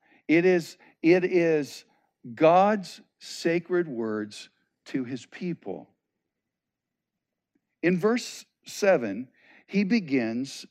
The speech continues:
the listing of six different attributes of the scripture. Six different aspects, let me say, of the word of God.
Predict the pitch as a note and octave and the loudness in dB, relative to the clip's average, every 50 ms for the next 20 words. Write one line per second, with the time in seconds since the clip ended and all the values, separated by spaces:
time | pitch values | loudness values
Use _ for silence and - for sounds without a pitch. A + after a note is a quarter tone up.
0 | _ _ - D3+ C3+ C3 C#3+ D3 C#3+ C#3+ D3+ E3 F#3+ A3 G#3+ G3 - - _ D3+ | _ _ -16 -14 -6 -4 -4 -4 -2 -2 0 2 2 2 2 0 -4 -10 _ -8
1 | C3 A#2 A2 A2+ C3+ - D#3 C3+ B2 A#2+ - - - - - - A#3 A#3+ A#3+ - | -6 -6 -4 -6 -6 -6 -6 -8 -8 -8 -10 -12 -12 -10 -4 -4 -4 -4 -6 -12
2 | - - _ _ _ _ _ _ _ - B2+ D#3+ G3 F#3+ - G3 F#3 - - - | -18 -18 _ _ _ _ _ _ _ -4 -2 -2 -2 -2 -4 -10 -10 -10 -8 -6
3 | D3+ D3 D3 D3+ - - - B2 G#2+ G#2 A2 A2 G2+ G2+ G2 - - - _ _ | -4 -4 -4 -4 -6 -10 -12 -12 -10 -10 -10 -10 -10 -10 -12 -16 -18 -20 _ _
4 | _ _ _ _ - B2+ A#2 A2+ A#2+ A2+ - - - C3 A#2 G#2+ - - - F2 | _ _ _ _ -6 -6 -6 -6 -10 -10 -12 -8 -6 -6 -6 -6 -8 -14 -12 -12
5 | C2+ A#1+ _ _ _ _ _ _ _ _ _ _ _ - _ _ _ - - - | -14 -14 _ _ _ _ _ _ _ _ _ _ _ -20 _ _ _ -20 -2 -2
6 | G#3 A#3 A3 - - - - - - - - - _ _ _ - _ _ _ - | -2 -2 -2 -6 -18 -20 -18 -18 -14 -14 -14 -14 _ _ _ -20 _ _ _ -4
7 | D#3 D#3 D#3 D3+ - - _ A#2+ G2 F2+ F2 - - C3 A#2 A2 G#2+ G2+ F2+ - | -2 -2 -2 -4 -8 -10 _ -8 -8 -8 -12 -12 -10 -8 -8 -8 -8 -10 -10 -8
8 | - A#2+ G#2+ G2 G2 - - B2 A#2+ A#2 B2 A#2 A2+ B2 B2 A#2+ A2+ A2 G#2 A2 | -8 -6 -6 -6 -6 -4 -4 -6 -4 -4 -8 -6 -4 -4 -4 -4 -6 -8 -10 -8
9 | B2+ A#2 G2+ F#2 E2+ - - _ | -6 -6 -6 -8 -12 -18 -20 _